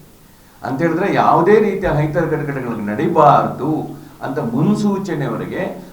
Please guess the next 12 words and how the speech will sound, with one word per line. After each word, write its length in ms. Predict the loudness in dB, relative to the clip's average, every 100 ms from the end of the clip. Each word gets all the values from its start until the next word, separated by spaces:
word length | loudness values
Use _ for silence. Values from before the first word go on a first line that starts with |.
| -10
ಅಲ್ಲಿನ 440 | -4 0 0 0 2
ನಮ್ಮ 460 | 2 2 -2 -2
ಸಂಸ್-, 440 | -4 -2 -4 -4 -4
ಅಲ್ಲಿನ 360 | -2 -2 -2
ಸಂಸತ್ 540 | -4 -4 -4 -2 -4 -4
ಸದಸ್ಯರ 500 | -4 -4 -4 -4 -4
ಮನವಿ 460 | -2 2 6 6
ಮೇರೆಗೆ 840 | 6 6 4 2 2 2 2 -2 -10 -18 -20 -20 -20 -20 -10 -6
ಅಲ್ಲಿಂದ 260 | -4 -4
ಅವರು 320 | -4 -4 -6
ವಾಪಸ್ 360 | -8 -8 -8 -8
ಹೋಗಿದ್ದಾರೆ. 440 | -8 -10 -10 -12